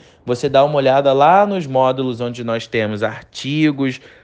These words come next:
podcasts, tá? Lá no avançado, no final, pra você ir treinando de uma forma mais hard, mais pesada, mais intensa, beleza? Até porque nós já fizemos várias aulas até aqui,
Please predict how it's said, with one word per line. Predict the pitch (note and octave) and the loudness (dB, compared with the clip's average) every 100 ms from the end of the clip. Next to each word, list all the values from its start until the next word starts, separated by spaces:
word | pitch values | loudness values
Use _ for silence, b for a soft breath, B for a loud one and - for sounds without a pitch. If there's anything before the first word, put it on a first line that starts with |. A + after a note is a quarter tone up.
| B | B
podcasts, | - E3 E3+ D3+ - C#3+ C3+ C3+ C3+ - B2+ A#2 | 2 2 2 -6 0 2 4 2 0 -4 -10 -2
tá? | C3+ D#3 F3+ | 2 4 2
Lá | B2 C#3+ F3+ F#3+ | 2 2 2 2
no | F3 | -2
avançado, | D#3 D3 C#3+ B2+ A2 G#2+ | -4 -6 -6 -2 -2 -2
no | A2 | -12
final, | - C3 G#2 A#2 B2+ b b - | -12 -6 -2 -2 -4 b b -4
pra | C#3+ | -2
você | D3+ E3 | -2 -4
ir | D#3+ | -6
treinando | D#3 D#3+ D3+ D3+ D#3+ | -6 -6 -4 -6 -6
de | D3+ | -6
uma | D3 | -8
forma | - C#3+ D3 | -6 -6 -4
mais | C#3+ C#3+ B2+ | -6 -6 -8
hard, | A2+ A2+ A#2 A#2 G2+ | -8 0 0 0 -6
mais | G2 G#2 G#2+ | -8 -8 -8
pesada, | - G#2 F#2 G#2 A2 G#2+ F#2+ B B B | -8 -8 -2 2 4 2 -2 B B B
mais | G#2+ A2 G#2 | -4 -4 -6
intensa, | C#3+ C#3+ G#2 G2+ F2+ - | -12 -6 -4 -4 -6 -8
beleza? | F2 G2 C#3+ C3+ F#2 B B - | -8 -4 -2 -2 -6 B B -2
Até | A#2+ D3 | 2 2
porque | D3+ D3+ D#3 | 0 -2 0
nós | D3 C#3+ | 0 2
já | C#3+ | 0
fizemos | C3 C3+ C3+ C#3 C#3 | -2 -2 -2 -2 -8
várias | B2 B2 F3+ A3 A#3+ A#3+ A#3+ A3 G3+ D#3+ | -10 -2 2 4 4 4 2 0 -2 0
aulas | C#3 C#3+ D3+ D3+ C3+ | 2 4 2 -2 -6
até | B2+ B2+ | -8 -8
aqui, | A#2+ _ G#2 G#2 A2+ | -8 _ -14 -10 -12